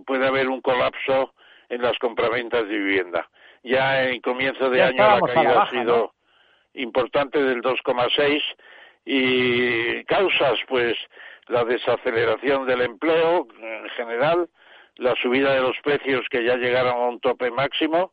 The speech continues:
Speaker 2: Don Ramón,
Speaker 1: Y se
Speaker 2: hablamos, hablamos de efectos previos a la crisis del coronavirus.
Speaker 1: Sí, todavía, todavía. Pero se suma ahora el parón de ventas por el coronavirus, que puede llevar a uno de los peores años que se recuerdan en el sector.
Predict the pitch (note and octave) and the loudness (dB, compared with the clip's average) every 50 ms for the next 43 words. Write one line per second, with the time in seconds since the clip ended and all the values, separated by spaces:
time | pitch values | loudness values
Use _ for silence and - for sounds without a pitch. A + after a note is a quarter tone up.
0 | _ - D3 D#3 D#3 E3+ F3+ F#3+ G#3+ A3 G3+ - - C#3+ C#3+ F3 G3+ A3 B3 C4 | _ -2 0 2 2 2 2 4 2 2 2 2 2 4 4 4 4 4 4 2
1 | B3 - _ _ - - D3 C#3+ D3+ F3 G3 A3 B3 B3 G3 G3+ F#3+ - G#3 G3+ | 0 0 _ _ -8 -4 -4 0 0 2 2 2 2 0 0 -2 -4 -2 -2 -6
2 | G3 _ - A#3 A3+ - - - F#3+ G3 G#3 A3 G#3 G3 G#3+ A3 G3 - F#3 F3 | -4 _ -2 -2 -2 -2 -4 -4 -2 0 0 0 0 -2 -2 -4 -4 -2 -4 -4
3 | D#3 C#3 - D#3+ E3 D#3 - F#3 D#3+ E3+ E3 D#3 D3+ D3 C3+ - - C#3 B2+ C3 | -4 -6 -8 -14 -16 -14 -14 -10 -4 0 0 0 0 -2 -4 -4 -4 -4 -2 -2
4 | B2+ B2+ F#3 - F#3 - - E3 D3+ D3 D3 - D3+ E3+ E3 D3+ A#2 F#2+ - - | 0 2 2 2 0 0 0 0 2 2 2 2 2 2 2 2 0 -2 -2 -2
5 | B2+ B2 A#2+ A#2 A#2 B2+ A#2+ A2 F#2 - - - - - - - C#3+ C#3+ D3 C3+ | -2 0 0 0 0 0 0 0 -2 -2 -8 -20 -20 -16 -6 -2 0 0 0 0
6 | A#2 C3+ C#3+ - D#3+ F3 E3+ E3+ E3+ F3 F#3+ G3 F3 D3+ C3+ - - C3+ C3 B2+ | 0 0 0 0 0 0 2 2 2 2 2 2 2 2 0 0 -2 -2 0 0
7 | C#3 D3+ D3 D3+ D3+ D#3 E3 E3 D3+ - E3+ E3+ D#3 C3 - C3+ B2+ B2+ B2+ B2 | 0 0 0 0 0 2 0 0 0 0 0 0 0 0 -2 -2 -2 -2 -2 -4
8 | A2+ A2+ G#2+ - - - - - - - - B2 B2 B2+ A#2+ A#2+ A#2+ B2 C#3+ E3 | -4 -8 -12 -16 -20 -20 -20 -20 -8 -2 -2 0 0 0 0 0 0 2 2 2
9 | E3 E3 E3+ F3+ E3+ - - _ - - - - - - - C3+ - C#3+ C#3+ C#3+ | 4 4 2 2 0 -4 -10 _ -20 -20 -20 -20 -10 -4 -4 -2 0 0 2 2
10 | D3+ D3+ D3+ D3+ D#3 D#3+ D#3+ E3 E3 D#3+ D#3 D#3 D#3 D#3 D3+ C#3 C3+ B2 - - | 2 2 2 2 2 2 2 2 2 2 2 2 2 2 2 2 0 -2 -2 -2
11 | C3 B2 B2 B2+ C#3+ C#3+ C3 G#2+ C3+ D#3 D3+ D3 D#3 D#3 - - C#3+ A#2 A2+ A2+ | -2 0 0 0 0 -2 -2 -2 -2 -2 0 0 -2 -4 -2 -4 -6 -4 -2 -2
12 | A#2 A2+ A2+ - - C3 B2+ B2+ C#3 C3+ B2+ B2 A#2+ A2+ G#2+ G2 - F#2+ G#2 G2 | -2 -2 -2 -2 -2 -2 0 0 0 -2 -2 -6 -8 -10 -10 -10 -10 -10 -10 -10
13 | - - E3 G#3+ G3 | -6 -2 0 0 0